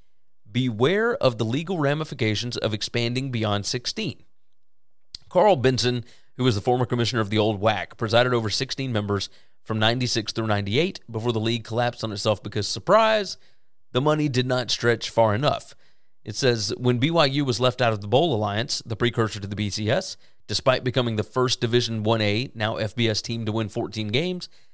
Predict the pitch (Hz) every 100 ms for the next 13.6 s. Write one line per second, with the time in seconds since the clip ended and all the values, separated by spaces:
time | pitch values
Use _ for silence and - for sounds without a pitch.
0 | - - - - 208 180 104 117 113 123
1 | 123 - 117 110 - 110 127 127 82 -
2 | - - - - - 101 127 110 98 110
3 | 127 120 - 117 165 185 135 127 113 -
4 | 104 - 104 95 107 135 117 85 110 113
5 | 113 101 107 104 - 113 104 101 - 104
6 | 104 120 - - - - 131 143 131 117
7 | 101 113 107 110 101 107 143 202 - -
8 | - - - - - - - 110 110 107
9 | 117 143 139 127 135 - 127 - 107 -
10 | 107 139 190 107 - - - - - -
11 | 85 147 117 123 233 - - 175 190 180
12 | 170 143 147 135 123 123 120 117 110 117
13 | 113 117 117 69 57